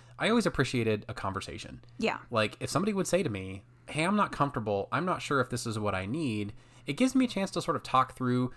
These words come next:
Speaker 1: things like a return policy.
Speaker 2: Yep.
Speaker 1: Um, I haven't worked retail in a million years, but it's like, I feel like, you know, you, you can tell if you're at a place where somebody is, is going to be, you know, open to that conversation where you say, "I'm," and that, 'cause that's what happened to you at Fleet Feet.
Speaker 2: Mm-hmm.
Speaker 1: You were talking about it to me, I think.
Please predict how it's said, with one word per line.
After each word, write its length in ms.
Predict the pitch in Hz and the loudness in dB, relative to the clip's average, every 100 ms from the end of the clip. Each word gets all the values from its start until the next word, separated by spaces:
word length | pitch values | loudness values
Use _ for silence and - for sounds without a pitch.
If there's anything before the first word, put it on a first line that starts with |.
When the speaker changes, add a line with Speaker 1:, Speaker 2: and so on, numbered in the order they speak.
| - - | -4 2
Speaker 1:
things 180 | 123 | 4
like 140 | 117 113 | 4 2
a 20 | |
return 320 | 107 - 98 | -2 -2 -4
policy. 540 | 98 98 101 104 104 - - | 0 0 0 -4 -8 -10 -8
Speaker 2:
Yep. 180 | 220 - | -2 0
Speaker 1:
Um, 220 | 107 101 117 | 2 0 2
I 60 | |
haven't 160 | 127 131 | 2 4
worked 160 | 113 110 | 2 2
retail 280 | 107 104 | 0 0
in 80 | 95 | -2
a 20 | |
million 300 | 98 98 90 | -2 -4 -4
years, 320 | 101 92 90 - | -2 -2 -2 -4
but 280 | 98 95 | -2 -2
it's 200 | - 113 | -2 -2
like, 200 | 107 101 | 0 0
I 60 | 107 | -2
feel 300 | - 127 120 | -2 0 4
like, 340 | 110 101 - - - - - - - - - | 4 2 -2 -14 -18 -20 -20 -20 -20 -16 -2
you 60 | 127 | 2
know, 180 | 113 113 | 4 2
you, 160 | 131 185 | -2 -2
you 220 | 185 240 | 2 2
can 160 | 190 | 2
tell 440 | 139 117 101 101 113 | 0 0 2 2 0
if 120 | 117 | -4
you're 200 | 110 104 | -2 -2
at 120 | 101 98 | 0 -2
a 40 | |
place 360 | - 98 95 107 | -2 -4 -4 -6
where 80 | |
somebody 380 | 98 101 98 95 | -6 -4 -4 -6
is, 160 | 92 90 107 | -8 -10 -12
is 140 | 92 | -10
going 320 | 92 95 98 | -8 -6 -6
to 80 | 98 | -8
be, 260 | 95 95 - - - | -8 -8 -10 -16 -8
you 60 | 104 | -4
know, 60 | 98 | 0
open 260 | 113 107 101 | 2 2 2
to 80 | 98 | 0
that 180 | - | -4
conversation 580 | - 90 90 127 135 110 | -4 -6 -2 0 0 0
where 100 | 98 | -2
you 80 | 98 | -2
say, 180 | - - - - | -4 -6 -10 -4
"I'm," 180 | 107 160 | 0 2
and 120 | 151 131 | 4 4
that, 120 | 165 | 4
'cause 100 | 117 | 2
that's 140 | 110 | 0
what 100 | 131 | 0
happened 240 | 131 151 147 | 0 0 0
to 40 | |
you 80 | 175 | 0
at 40 | |
Fleet 200 | - 226 | 0 -4
Feet. 240 | 208 202 - - | -4 -8 -6 10
Speaker 2:
Mm-hmm. 300 | 226 208 202 | 12 12 12
Speaker 1:
You 180 | 202 - | 8 6
were 120 | - | 0
talking 400 | - 104 113 156 | -2 0 2 2
about 240 | 160 160 175 | 4 4 2
it 80 | - | 0
to 120 | 117 | 0
me, 480 | 104 113 175 131 85 | 2 2 2 0 -6
I 80 | |
think. 340 | - 78 53 | -8 -8 -10